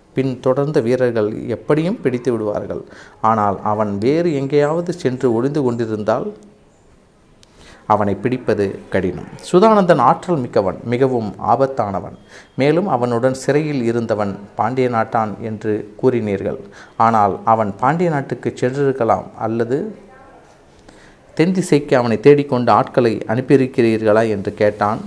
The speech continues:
நாராயணன். "இல்லை, அதுதான் நமது பெரிய படை சக்கரவர்த்தி தலைமையில் சென்றிருக்கிறதே" என்று, "தென் திசையில் நமது வீரர்களை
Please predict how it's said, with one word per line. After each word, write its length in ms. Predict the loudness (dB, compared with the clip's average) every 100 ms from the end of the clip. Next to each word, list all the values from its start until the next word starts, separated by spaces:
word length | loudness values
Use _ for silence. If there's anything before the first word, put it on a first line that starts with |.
| -12 -4
நாராயணன். 580 | 0 0 -2 -4 -10 -16 -20 -20 -14 -2
"இல்லை, 300 | 4 4 4 -2 -10 -2
அதுதான் 400 | 0 4 4 2
நமது 260 | 0 -2
பெரிய 400 | 2 2 2 0
படை 280 | 2 2 2 -2 -12 -20 -20 -20 -20 -20 -20 -18 -18 -20 -20 -14 -4
சக்கரவர்த்தி 560 | 0 2 4 2 2 2
தலைமையில் 440 | 2 4 0 0
சென்றிருக்கிறதே" 720 | -2 0 -2 0 0 0 0 -4 -10 -18 -6 -2
என்று, 240 | 0 0
"தென் 220 | 0 0 0
திசையில் 440 | -4 -2 -2 0
நமது 360 | -2 -2 -2 -2 -4 -10 -20 -6 2
வீரர்களை 520 | 4 4 2 0